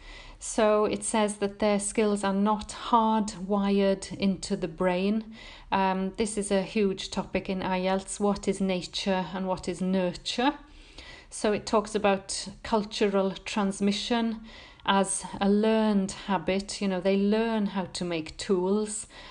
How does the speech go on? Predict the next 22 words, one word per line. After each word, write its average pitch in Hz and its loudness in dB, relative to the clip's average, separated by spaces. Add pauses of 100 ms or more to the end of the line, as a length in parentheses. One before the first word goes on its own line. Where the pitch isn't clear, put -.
and 202 2
it 202 0
is 202 0
therefore 190 2
not 190 -2
genetic, 185 -4 (340)
and 185 -2
it 180 -6
is 180 -2
hardwired 180 0
into 180 -6
the 165 -4
brain. 190 2 (1400)
It 254 -2
then 277 4
goes 262 4
on 247 2
to 254 -2
talk 226 -2
about 208 2
evolution 208 0
itself, 262 -2